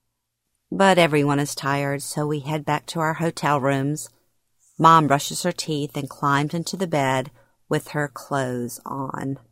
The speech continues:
"Mom, I packed your nightgown." "That's okay. I'm more comfortable like this. I let it go tonight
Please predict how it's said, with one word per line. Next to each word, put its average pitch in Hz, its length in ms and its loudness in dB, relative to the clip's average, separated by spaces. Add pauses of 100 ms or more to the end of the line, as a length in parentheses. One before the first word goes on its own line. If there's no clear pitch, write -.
(920)
"Mom, 180 520 4
I 160 80 2
packed 180 380 -2
your 175 100 0
nightgown." 165 760 0 (920)
"That's - 280 0
okay. 180 560 4
I'm 214 200 2
more 214 200 4
comfortable 175 580 -2
like 170 300 0
this. - 560 -6 (440)
I 180 160 6
let 175 220 4
it 185 120 -2
go 147 260 0
tonight 147 600 -2